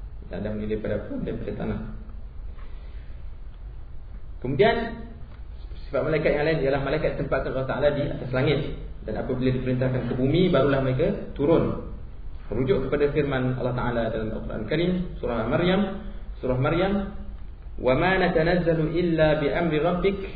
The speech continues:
lahu ma bay-, lahu ma bayna aydina wa ma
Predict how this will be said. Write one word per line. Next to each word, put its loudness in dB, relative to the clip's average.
lahu 6
ma 6
bay-, 4
lahu 6
ma 4
bayna 4
aydina 2
wa 2
ma 0